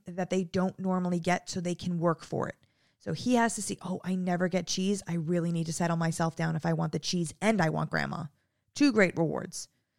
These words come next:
So they have to keep it together. The faster they keep it together, the faster grandma comes in the house.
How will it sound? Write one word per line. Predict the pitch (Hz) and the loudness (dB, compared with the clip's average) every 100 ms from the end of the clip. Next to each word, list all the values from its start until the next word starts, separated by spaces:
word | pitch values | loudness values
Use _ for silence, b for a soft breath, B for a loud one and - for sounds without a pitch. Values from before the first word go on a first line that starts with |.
| _ _ _ | _ _ _
So | - 170 | 2 2
they | 165 180 | 2 -2
have | 165 175 170 | 0 2 2
to | - | 0
keep | 175 185 165 | -4 -2 -2
it | |
together. | 170 73 - - | -4 -4 -6 -6
The | 175 | -6
faster | - 175 175 196 | 0 2 2 0
they | 180 | -2
keep | 175 202 | -2 -4
it | 185 | -4
together, | 202 208 220 | 0 2 2
the | 190 | 0
faster | 170 160 147 | 2 0 0
grandma | 170 165 156 | 0 0 0
comes | 165 160 | -2 -2
in | 156 | -2
the | |
house. | 151 - - | -4 -8 -14